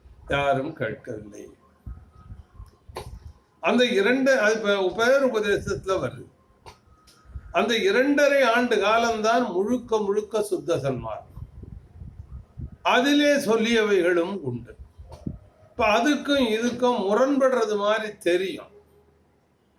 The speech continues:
தெரிந்தாலும் அது அந்த நிலைக்கு கூறியது,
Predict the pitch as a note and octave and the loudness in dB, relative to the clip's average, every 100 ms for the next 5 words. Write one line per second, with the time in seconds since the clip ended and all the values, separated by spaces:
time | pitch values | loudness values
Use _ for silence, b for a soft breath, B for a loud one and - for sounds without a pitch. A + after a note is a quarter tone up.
0 | _ - F3+ A3+ A3+ G#3 E3+ D3 C#3+ F#3 | _ 0 0 2 2 2 2 2 0 -2
1 | E3+ A#2 - _ _ _ _ - C3+ E3 | -4 -6 -10 _ _ _ _ -2 0 2
2 | G3 F#3 C#3 F3 G3 G3+ E3+ F#3 G#3+ G#3+ | 2 0 0 -4 -2 0 0 0 0 -2
3 | G3 - D#3 D3+ D3+ C#3 C3 C#3 C#3+ C3+ | -4 -4 -6 -4 -2 -2 -2 0 0 -2
4 | C3 | -6